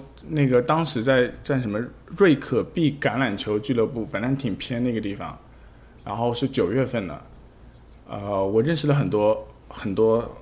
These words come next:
很，很不错的那个，呃，就是独立音乐人，就在那天，是，我是二零零二，对，二零一五年过去的，然后好像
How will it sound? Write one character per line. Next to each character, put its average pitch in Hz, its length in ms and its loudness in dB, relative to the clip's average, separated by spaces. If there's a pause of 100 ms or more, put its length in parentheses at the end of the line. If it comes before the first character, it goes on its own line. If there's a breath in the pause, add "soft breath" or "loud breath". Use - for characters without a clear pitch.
很， 98 380 -10 (120)
很 107 140 -8
不 98 80 -6
错 131 220 0
的 113 80 2
那 101 160 -2
个， 64 340 -6 (440 soft breath)
呃， 92 440 -4 (880)
就 127 100 -4
是 110 160 -4
独 107 220 -2
立 123 140 4
音 123 100 0
乐 123 160 4
人， 85 260 -4 (380)
就 117 140 -6
在 110 120 -6
那 110 100 -2
天， - 200 -8 (140)
是， - 160 0
我 127 100 4
是 - 80 0
二 175 140 4
零 147 100 4
零 147 160 2
二， 165 180 4
对， 147 180 4
二 156 140 2
零 147 200 6
一 156 40 6
五 135 140 6
年 92 180 -2
过 117 160 2
去 107 180 -2
的， 80 140 -8 (840 soft breath)
然 117 100 -4
后 139 180 6
好 131 160 0
像 147 320 4